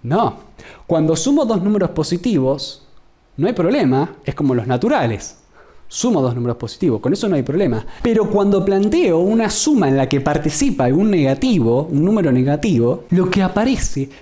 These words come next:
no es la regla de los signos, que hay que cumplirla. No. Es el concepto de resta de números en matemática. ¿Cómo se define la resta A menos B? ¿Qué es restar en matemática?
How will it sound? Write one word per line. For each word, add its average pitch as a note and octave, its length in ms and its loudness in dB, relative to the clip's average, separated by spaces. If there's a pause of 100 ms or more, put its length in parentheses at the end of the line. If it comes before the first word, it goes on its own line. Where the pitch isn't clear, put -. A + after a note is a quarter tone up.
no A#3 240 2
es - 160 -4
la A2 140 -2
regla A2 300 -6
de G#2 100 -8
los G#2 180 -10
signos, - 600 -12
que B2 120 -2
hay A#2 40 0
que A2 160 0
cumplirla. G#2+ 760 -4 (600)
No. - 120 -12 (720)
Es - 220 -4
el F#3+ 180 0
concepto D#3+ 680 -2
de C#3+ 180 2
resta E3 840 -2 (400)
de D3 120 2
números D3+ 480 0
en A2 60 -4
matemática. G2+ 640 -12 (640)
¿Cómo D4+ 220 0
se D#4+ 140 0
define G#3 440 2
la C3+ 180 2
resta C#3+ 560 -4
A D3+ 200 2
menos C3+ 380 2
B? C3 420 0
¿Qué D4 340 0
es - 260 -4 (300)
restar - 760 -4 (200)
en B2+ 120 -6
matemática? A2+ 680 -6